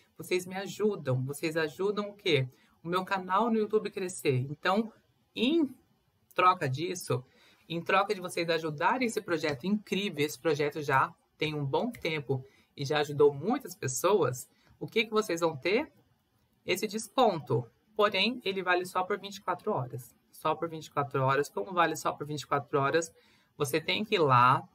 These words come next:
tá bom? E colocar o teu cupom de desconto. Porém, tem mais presente. Não para por aqui. Não para mesmo. Tem mais presente. Por que que era vip? Porque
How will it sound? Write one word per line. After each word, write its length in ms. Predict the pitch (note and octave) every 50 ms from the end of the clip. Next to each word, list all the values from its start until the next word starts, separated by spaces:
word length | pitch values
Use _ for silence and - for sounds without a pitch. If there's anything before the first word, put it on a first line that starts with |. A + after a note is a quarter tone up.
| _ _ _
tá 100 | - A#2+
bom? 400 | A2+ A#2+ C3 B2 C3 D#3 G#3 C4+ B3+ - _ _ _ _ _ _ _ _ _ _ _ _ _ _ _ _ _ _ _ _ _ _ _ _ _ _ _ _ _ -
E 160 | D#3 F#3 F#3
colocar 760 | - G3 F3+ E3 E3+ E3 E3 - - D3 C#3+ D#3 F#3 A3 - - _ _ _ _ _ _ _
o 100 | - E3+
teu 500 | E3+ - - F3+ E3 D#3+ D#3 E3+ G3 G#3 - _ _ _ _ _ _ _ _ _ _ _ _ _ _ _ _ _
cupom 380 | - G3 G3 - F#3 F3+ F3
de 100 | F3 F#3
desconto. 680 | F#3 - - - - F3+ C3+ B2 A#2+ - - B2+ - - _ _ _ _ _ _ -
Porém, 440 | G#3+ B3+ B3+ A3 G3 G3 A3 C4
tem 160 | C4 - C#4 A#3+
mais 240 | G#3+ G3 G3 G3+
presente. 640 | - A3 C#4 D4+ C4 C4+ A3+ G3+ G3 - - - - _ _ _
Não 200 | - D3+ D#3+ F#3+
para 200 | F#3+ F#3 E3+ F#3+
por 160 | F#3+ - G#3+ B3+
aqui. 380 | C4 C4 - G3+ F3 D#3+ - - _ _
Não 260 | D3 D3 C#3 D3+ G3 A3
para 380 | - - E3+ F3 F#3+ A#3+ B3+
mesmo. 580 | B3+ G#3+ E3+ D#3 C3+ C3 B2+ B2+ C3 B2 A#2+ - _ _ _ _ _ _ _ _ _ _ _ _ _ _ _
Tem 160 | E3+ F3 F3+
mais 240 | F3+ F3+ G3 A3 G#3+
presente. 720 | - - B3 A3+ F#3+ F#3 C#3+ B2 B2 B2+ - - B2 - - _ _ _ _ _ _
Por 140 | - G3 A3
que 180 | - - B3 B3
que 120 | - -
era 200 | G#3+ F#3 F3 D#3+
vip? 500 | D3 C#3+ D#3+ G3 B3+ C4 - F#4 G4 G4 - _ _ _ _
Porque 440 | - G#3 G#3 G#3 G3+ G3+ G3 -